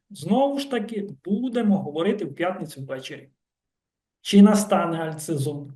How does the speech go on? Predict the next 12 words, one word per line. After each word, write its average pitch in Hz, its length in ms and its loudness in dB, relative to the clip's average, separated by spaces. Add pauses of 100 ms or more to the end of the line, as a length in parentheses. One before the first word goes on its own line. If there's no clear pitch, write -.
(140)
Коли 196 500 8
він 180 240 0
настане? 139 640 -4 (420)
Як 208 460 4
цей 196 280 2
альтсезон 180 840 0
ідентифікувати? 190 1080 0 (140)
Як 185 540 -2
поводитися 196 800 6
в 156 80 -4
цих 190 300 -4
умовах 214 540 -2